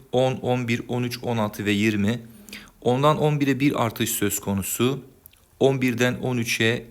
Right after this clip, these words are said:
iki artış, on üçten on altıya üç artış, on altıdan yirmiye dört artış. Evet,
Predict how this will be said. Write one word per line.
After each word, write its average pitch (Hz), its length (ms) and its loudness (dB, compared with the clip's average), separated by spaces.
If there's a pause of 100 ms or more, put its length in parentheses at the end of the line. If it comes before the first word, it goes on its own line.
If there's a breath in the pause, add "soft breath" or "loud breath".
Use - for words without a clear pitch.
iki - 280 -2
artış, 107 600 -2 (100)
on 127 160 -2
üçten 120 340 0
on 117 200 0
altıya 110 520 2 (120)
üç 120 360 -4
artış, 104 640 0 (600 loud breath)
on 143 160 4
altıdan 120 500 2
yirmiye 120 520 0
dört 127 320 2
artış. 95 480 -4
Evet, 120 420 -2